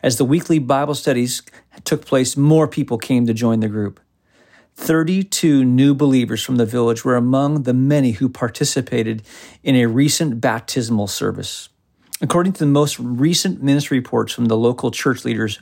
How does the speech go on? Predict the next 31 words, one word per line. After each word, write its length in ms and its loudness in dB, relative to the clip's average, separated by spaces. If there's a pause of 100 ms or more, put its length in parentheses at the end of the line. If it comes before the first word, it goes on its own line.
Ree 380 2
and 100 -2
her 140 0
family 400 -2
remain 400 4
steadfast 800 -2
in 100 -2
their 140 0
decision 420 0
to 60 0
follow 320 0
Jesus 360 -4
Christ, 400 -4 (360)
and 160 2
they 100 4
participate 760 -2
in 160 0
the 80 2
weekly 440 0
worship 440 -6
services. 640 -8 (560)
To 120 0
date, 440 -2 (600)
nine 720 2
new 280 4
churches 520 -2
have 220 -2
been 180 0
planted 440 -2
in 260 0
Cambodia 800 0